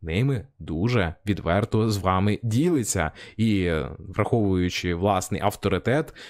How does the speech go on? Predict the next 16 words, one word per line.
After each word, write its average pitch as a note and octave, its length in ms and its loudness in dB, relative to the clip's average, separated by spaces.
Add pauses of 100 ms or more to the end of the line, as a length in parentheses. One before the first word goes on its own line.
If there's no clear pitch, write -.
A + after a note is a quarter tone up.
(120)
він G#2 440 0
долучає A2 640 2
власний G2+ 400 2
авторитет G2 460 0
до F#2 120 0
цих G2+ 240 0
знань D3 360 0
і A2 80 2
їх C#3+ 520 2
легітимізує C3 1040 2
у F#2 180 0
ваших F2+ 520 -2
очах. C#3+ 520 0 (380)
І G#2+ 400 2
таким A2 280 0
чином D3+ 400 0